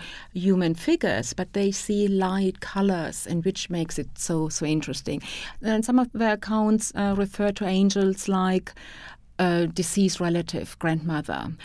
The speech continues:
who looks after the person in a moment of danger and warns the person about it.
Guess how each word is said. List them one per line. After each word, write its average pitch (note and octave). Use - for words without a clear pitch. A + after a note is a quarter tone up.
who F#3
looks F#3
after E3+
the E3+
person E3
in E3+
a E3
moment D#3+
of D#3
danger E3+
and D#3+
warns E3+
the D3
person D3+
about D3+
it. E3